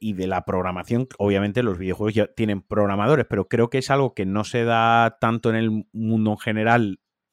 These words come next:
de la programación, sino tan, sí más en los videojuegos,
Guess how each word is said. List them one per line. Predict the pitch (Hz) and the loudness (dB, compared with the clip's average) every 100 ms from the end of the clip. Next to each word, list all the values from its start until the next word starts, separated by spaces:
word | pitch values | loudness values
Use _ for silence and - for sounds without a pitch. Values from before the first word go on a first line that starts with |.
| _ - | _ -12
de | 101 | -6
la | 98 92 | -6 -2
programación, | 101 98 95 117 113 | -2 -2 -2 -4 -4
sino | - 107 98 | -6 -6 -4
tan, | - 110 107 _ | -2 -2 -4 _
sí | - - 131 | -14 -4 0
más | 120 131 113 | 2 2 2
en | |
los | 107 104 | -2 0
videojuegos, | 110 - 123 | -2 0 -2